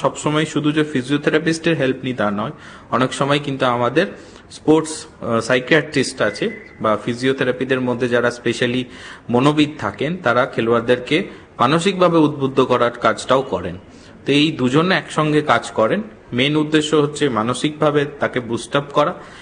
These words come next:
যাতে সে নিজে থেকে বিশ্বাস করে যে আমি আবার মাঠে গিয়ে খেলতে পারবো,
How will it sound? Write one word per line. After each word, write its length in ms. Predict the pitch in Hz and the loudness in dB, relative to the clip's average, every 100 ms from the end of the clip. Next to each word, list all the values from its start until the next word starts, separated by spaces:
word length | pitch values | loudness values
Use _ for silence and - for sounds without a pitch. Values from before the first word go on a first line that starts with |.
| - - | -20 0
যাতে 240 | 123 147 | 2 2
সে 160 | 147 147 | 0 0
নিজে 260 | 131 123 | 0 -2
থেকে 220 | 139 151 151 | -2 -2 -2
বিশ্বাস 400 | 120 - 170 165 | -2 0 0 2
করে 240 | 160 147 | 2 2
যে 100 | 147 | 2
আমি 220 | 131 131 | 0 2
আবার 220 | 127 131 | 0 0
মাঠে 300 | 127 113 117 | 0 -2 -2
গিয়ে 180 | 117 120 | -6 -6
খেলতে 380 | 123 110 101 123 | -4 -2 0 0
পারবো, 380 | 123 165 147 | 0 -2 -4